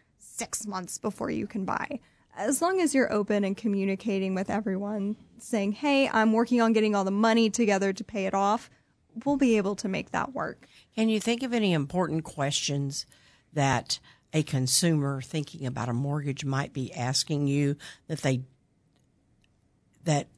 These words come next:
Speaker 2: they should be asking you? Like, what's a question that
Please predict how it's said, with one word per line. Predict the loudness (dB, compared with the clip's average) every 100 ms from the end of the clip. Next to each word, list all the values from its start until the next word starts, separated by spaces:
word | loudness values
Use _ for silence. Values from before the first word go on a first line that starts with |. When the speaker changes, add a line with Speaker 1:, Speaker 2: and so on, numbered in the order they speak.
| _
Speaker 2:
they | 0
should | 2 4 4 4
be | 4
asking | 4 2 0 0 0
you? | 0 -2 -6 -12 _ _ _ _ _ _ _ -10
Like, | -8 -8 _ -2
what's | -2 0 -2
a |
question | -4 0 2 2 2 -2 0 0
that | -2